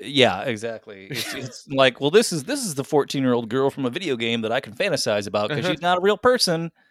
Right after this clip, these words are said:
Speaker 2: Right.
Speaker 1: <laughs> Which,
Speaker 2: Right.
Speaker 1: yeah.
Speaker 2: No, and, and, right, and so, but, you, and also, I, I, I, you, it was slightly implausible how, how Joel was, you know, fucking barely, you know, breathing and functioning, and then, you know,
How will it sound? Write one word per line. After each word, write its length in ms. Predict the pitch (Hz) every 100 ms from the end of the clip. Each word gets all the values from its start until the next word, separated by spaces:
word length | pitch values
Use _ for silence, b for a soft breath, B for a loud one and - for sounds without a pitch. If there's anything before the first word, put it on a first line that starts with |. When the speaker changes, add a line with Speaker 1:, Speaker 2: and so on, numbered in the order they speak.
| -
Speaker 2:
Right. 220 | 156 117 _ _ _ _ -
Speaker 1:
<laughs> 320 | 139 - -
Which, 180 | 160 135
Speaker 2:
Right. 200 | 147 - - _ b b b b b
Speaker 1:
yeah. 300 | 110 87 82 _ -
Speaker 2:
No, 160 | 208 -
and, 300 | - 202 185 -
and, 300 | 196 170 156
right, 260 | 151 117 98
and 220 | 131 131
so, 300 | - 151 135 117
but, 200 | 131 139
you, 100 | 147
and 140 | 160 170
also, 260 | 151 - 117
I, 120 | 117 107
I, 140 | 127 104
I, 120 | 120 110 _ - _ _ _
you, 120 | 139 156
it 260 | 170 -
was 140 | 208 175
slightly 380 | - 202 196 160
implausible 560 | 135 120 123 117 120 117
how, 200 | 117 117 120
how 120 | 120
Joel 380 | 117 135 120 117
was, 280 | 117 110 -
you 120 | 131 120
know, 240 | 110 113 B B B B
fucking 400 | - 139 143 135
barely, 600 | 120 143 139 139 131 131 156
you 80 |
know, 220 | 127 117 113
breathing 560 | - 131 131 127 127
and 120 | 120
functioning, 600 | 117 123 123 - 120 113
and 100 | 120
then, 180 | 120 123
you 120 | 127
know, 160 | 117 110